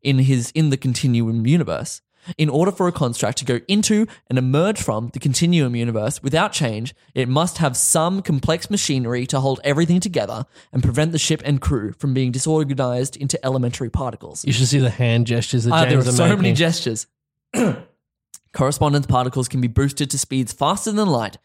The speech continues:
Speaker 1: In fact, to speeds nearly infinite as we measure them.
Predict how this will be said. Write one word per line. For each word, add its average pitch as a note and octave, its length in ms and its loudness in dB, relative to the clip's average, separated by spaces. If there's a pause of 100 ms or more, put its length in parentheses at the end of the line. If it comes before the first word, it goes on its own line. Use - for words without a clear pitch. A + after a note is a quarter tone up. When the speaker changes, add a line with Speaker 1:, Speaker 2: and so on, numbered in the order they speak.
(160)
Speaker 1:
In C3 120 0
fact, C3+ 300 -2 (180)
to C#3+ 100 0
speeds F3+ 480 0 (220)
nearly F3+ 500 4
infinite E3 640 -2 (160)
as B2 180 0
we B2 80 -2
measure A#2 320 0
them. - 200 -16